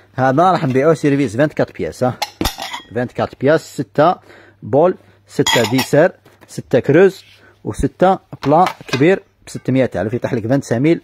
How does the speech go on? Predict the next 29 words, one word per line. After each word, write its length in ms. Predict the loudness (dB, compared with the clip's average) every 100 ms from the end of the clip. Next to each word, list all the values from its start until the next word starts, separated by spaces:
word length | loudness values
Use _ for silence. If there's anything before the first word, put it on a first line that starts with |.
| -2
لا 160 | -2 -2
بياس 280 | -6 -12 -12 -6 -4 -4 -8 -16 -12
هكذا. 280 | -6 -2 -2 -4 -20 -20 -20 _ -8
دخلونا 360 | -2 2 2 4
لي 100 | 2
بلافور 480 | 2 0 2 2
هذو 460 | 2 2 4 2 2 -4 _
في 180 | -6 -2
الاركويزين 880 | 0 0 -2 0 0 2 2 2 0 -10 -8
وفي 140 | -4 -2
البيراكس، 580 | 0 0 0 -4 -8
يتسمى 300 | -12 -4 0
لا 100 | 0
كاليتي، 540 | 0 0 0 0 -2 -4
ها، 80 | -4 _ -18 -16 -14 -12
باش 80 | -2
تعرفوا. 520 | 0 0 0 -2 -2 -6 -20 -20 -20 -4
دخلنا 220 | 0 2
الموديل 360 | 4 4 4 4
هذا 340 | 2 2 0 -2 _ _ _ _ _ _
في 60 | -6
الكبير 300 | -4 0 -2
تسعين 340 | -2 -4 -2
ألف، 260 | 2 2 2 -2 -12 _ _
دخلنا 220 | -6 0 2
الموديل 300 | 2 2 2
هذا 180 | 0
مية 220 | 0 0 0
ألف. 360 | 0 0 0